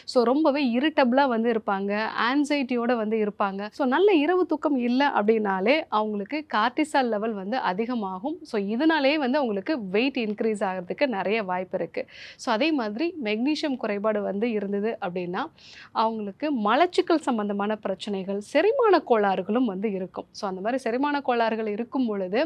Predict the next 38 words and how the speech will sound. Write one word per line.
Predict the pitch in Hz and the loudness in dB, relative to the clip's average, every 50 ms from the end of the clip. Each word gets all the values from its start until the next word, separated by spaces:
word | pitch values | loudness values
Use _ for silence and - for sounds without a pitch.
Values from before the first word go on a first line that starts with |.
| 339 - - - - - _ | 0 -4 -12 -20 -20 -18 _
வயிறு | - 202 214 214 240 262 302 311 294 | -4 0 0 2 2 4 4 2 2
மந்தமாகி | 247 202 190 202 214 240 240 220 214 196 185 190 190 - 220 233 247 - | 2 0 0 0 0 0 -2 -2 -4 -6 -8 -8 -6 -4 -4 -4 -4 -4
அவங்களுக்கு | - 202 196 202 202 196 185 180 - 277 302 - _ - | -4 -6 -4 -4 -4 -6 -6 -6 -6 -6 -6 -8 _ -4
தொடர்ந்து | - 294 320 349 - 277 294 262 311 302 262 220 | 0 4 4 6 6 6 4 4 2 2 2 0
ரத்தத்துல | 214 208 - 262 254 - 247 233 | 0 2 2 0 2 2 0 0
வந்து | 208 196 214 269 262 | 0 -2 -4 -4 -4
சர்க்கரையோட | - - 202 - - 240 220 220 214 196 185 | -4 -8 -6 -2 0 0 2 2 0 0 0
அளவு | 185 202 226 226 | 0 0 0 0
வந்து | 208 202 220 214 | -2 -4 -2 -4
அதிகமா | 190 185 196 196 220 214 208 202 190 | -4 -4 -4 -4 -4 -4 -4 -4 -6
இருக்கும். | 180 180 - - - - | -6 -6 -8 -8 -8 -8
So, | - - 185 185 180 196 | -8 -8 -8 -6 -4 -4
இதனாலேயும் | 208 262 311 320 302 240 226 277 294 254 202 | -2 0 0 2 2 2 2 0 0 0 -2
வந்து | 202 247 339 381 - - - - - - - 208 185 | -2 -2 -4 -4 -6 -16 -20 -20 -16 -10 -6 -2 2
வெயிட்டை | 220 254 330 339 349 320 - | 4 4 4 4 2 2 2
குறைக்கிறது | - 226 220 220 - 233 208 214 240 | 2 0 2 2 0 -2 0 0 -2
அப்படிங்கிறது | 220 196 190 180 185 220 277 285 | -2 -2 -4 -4 -2 -2 -2 0
ரொம்பவே | 220 202 208 214 214 233 | 0 0 -2 -2 -2 -2
வந்து | 220 190 196 254 | -4 -4 -4 -4
அவங்களுக்கு | 254 208 190 190 185 - 247 - | -4 -4 -6 -6 -6 -6 -6 -6
சிரமமா | - 196 190 196 190 196 190 185 | -4 -6 -6 -6 -6 -6 -6 -6
இருக்கும். | 180 180 175 - - - _ - - - - | -8 -8 -10 -12 -12 -14 _ -20 -20 -20 -18
So, | - - 240 208 | -10 -8 -6 -6
அது | 202 | -6
மட்டும் | 196 196 202 - 285 254 | -6 -8 -4 -4 -4 -2
இல்லாம | 220 208 196 196 190 226 269 - - | -2 -4 -4 -4 -4 -4 -6 -4 -6
இந்த | 202 190 185 190 | -6 -6 -4 -2
மெக்னீசியம் | 202 240 277 294 349 415 427 392 - 370 294 240 | -2 -2 -2 0 4 4 4 4 4 0 0 0
அப்படிங்கிறது | 214 202 214 214 208 202 196 196 190 185 240 339 370 - - - - - - - | 0 0 0 0 0 -2 -2 -4 -2 0 0 0 -2 -2 -8 -20 -20 -12 -4 0
ஏ | 294 339 381 381 - | 2 4 2 2 4
டி | - 330 285 | 2 2 2
பி | 240 - 269 262 240 | 2 2 0 0 0
அப்படின்னு | 208 190 208 214 226 214 | 2 2 0 0 0 -2
நம்ம | 196 196 196 | -4 -4 -6
வந்து | 190 185 196 220 | -6 -6 -6 -6
சொல்லுவோம். | - - 208 185 185 - | -6 -4 -6 -6 -6 -6
அதாவது | - 190 202 202 208 240 330 320 285 | -6 -6 -4 -4 -4 -4 -4 -4 -2
நம்மளுடைய | 214 196 202 208 202 196 202 220 | -2 -2 -2 -2 -2 -2 0 0